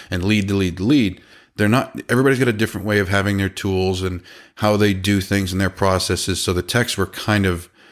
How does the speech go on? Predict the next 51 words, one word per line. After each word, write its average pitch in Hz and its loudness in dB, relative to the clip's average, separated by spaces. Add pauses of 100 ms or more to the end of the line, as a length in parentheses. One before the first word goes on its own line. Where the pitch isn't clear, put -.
(180)
it 101 -4
was, 95 0 (220)
it 107 4
was 95 2
chaos 95 0
for - -6
them. 85 -6
They 85 -4
couldn't 104 -2
get 95 -2
comfortable 87 -2
if 82 -2
they 90 0
bounced 90 -2
around 87 -2
every 90 -2
day. 82 -2 (1200)
We 101 0
thought 147 2
about 135 4
a 113 2
month. 104 0 (380)
That's 104 -4
still 147 2
a - 4
little 104 2
long, 90 -2
so - -6
we've 92 -2
settled 92 0
on 90 0
a 98 -2
week. 123 -2 (260)
That's 101 -4
just - -2
enough 139 0
time, 95 0 (260)
five 95 -2
days 113 4
in 120 2
a 127 2
week, 95 -2
to, 95 -4 (200)
to 101 -2
be 98 0
with 95 0
one 95 0
of 110 -2
the 104 -2
other 113 2
leads, 92 -2